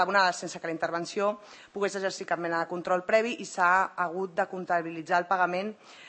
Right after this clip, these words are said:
de no pressupostari en posterior-, en posterioritat a la impugnació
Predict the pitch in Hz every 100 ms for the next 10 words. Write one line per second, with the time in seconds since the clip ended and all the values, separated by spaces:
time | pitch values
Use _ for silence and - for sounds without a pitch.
0 | - - 190 170 160 151 147 160 165 175
1 | 170 190 180 - 185 190 196 175 - 165
2 | 165 160 - 131 147 - 165 170 - 170
3 | 170 160 160 170 170 185 170 165 165 151
4 | - 165